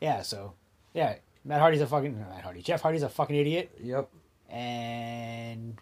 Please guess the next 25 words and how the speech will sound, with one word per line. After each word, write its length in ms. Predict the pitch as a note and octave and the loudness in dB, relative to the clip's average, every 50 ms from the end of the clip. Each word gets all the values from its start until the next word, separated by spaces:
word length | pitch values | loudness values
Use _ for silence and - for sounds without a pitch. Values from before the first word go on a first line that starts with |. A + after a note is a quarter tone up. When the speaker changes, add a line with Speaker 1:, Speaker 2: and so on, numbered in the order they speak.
| - _ _ _ _ _ _ _ - | -20 _ _ _ _ _ _ _ -8
Speaker 1:
Ric 140 | B2+ A#2+ | -8 -8
Flair's 260 | - - C3+ B2+ B2+ B2+ | -6 -4 -4 -2 0 0
a 120 | C3 A#2+ | 0 0
douchebag. 420 | A#2+ C#3 C#3 - - - D#2 - - _ _ _ _ _ | 0 -2 -4 -4 -6 -10 -12 -12 -18 _ _ _ _ _
Speaker 2:
Yep. 200 | - B2 A2 - _ _ _ _ _ _ - | -6 -6 -6 -8 _ _ _ _ _ _ -10
Speaker 1:
So, 560 | - A2+ G#2 G2+ G2 F#2+ F#2+ F#2+ F#2+ F#2 F2+ - _ _ _ _ _ _ _ _ | -8 -8 -6 -6 -8 -8 -8 -10 -10 -12 -14 -18 _ _ _ _ _ _ _ _
we 80 | - D3+ | -6 -2
didn't 80 | C#3+ | 0
talk 80 | C#3+ D3+ | 2 2
about 140 | C3+ C3+ B2+ | 2 2 2
wrestling 300 | A#2+ B2 - C3+ A#2+ G2 | 0 -2 -2 -4 -6 -4
from 100 | - C3 | -2 -2
this 140 | D3+ - - | -2 0 0
week 120 | C#3+ C3+ | 0 0
at 80 | C3+ B2 | 2 2
all 160 | B2 C3 D#3+ | 4 4 4
because 460 | D#3+ D#3 D3 A#2+ A2 G#2+ G#2 - - - _ _ _ _ _ _ - - | 2 2 0 0 0 -2 -4 -8 -10 -14 _ _ _ _ _ _ -18 -10
we 120 | A#2 A#2 G#2 | -10 -8 -8
ca-, 260 | - - A#2+ A2+ - - - - _ - | -4 -4 -4 -4 -4 -6 -12 -20 _ -12
kinda 200 | - A#2+ G2+ - | -10 -10 -10 -8
caught 120 | G#2+ G2+ | -8 -10
up 100 | F#2+ - | -10 -10
from 120 | - G2 G2 | -14 -14 -10
last 260 | G#2 G#2+ G#2 - - | -10 -8 -8 -8 -8
week, 280 | G2+ G2 G#2+ - - | -10 -10 -10 -12 -14